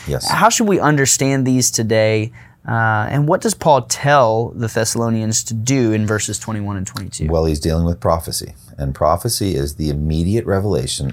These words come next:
Speaker 1: of, uh, the Word of God. All right? So a prophecy is a set of words that comes from God directly to the people of God through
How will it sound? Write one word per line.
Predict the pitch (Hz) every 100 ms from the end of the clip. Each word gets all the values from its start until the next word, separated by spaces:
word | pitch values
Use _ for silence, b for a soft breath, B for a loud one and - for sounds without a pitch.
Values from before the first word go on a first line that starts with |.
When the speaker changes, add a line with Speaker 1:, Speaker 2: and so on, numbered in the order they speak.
| -
Speaker 1:
of, | 71 69 71 76 - - -
uh, | - 67 69
the | 69 69
Word | 69 65
of | 65
God. | - 50 - - - - - - -
All | -
right? | 50 - - _ - - -
So | - - 64 64 - B B B B 85
a | 92
prophecy | - 76 71 - - 78 73
is | - 69 69
a | 69
set | - - 78
of | 98
words | 90 69 71 87 - - - -
that | 69 71 55
comes | - 71 69 69 -
from | - - 92 113
God | 78 67 71 73
directly | 80 73 71 85 113 - 73
to | 67 80
the | 90
people | 98 78 67 64
of | 65
God | 60 64 67 67
through | - 71 67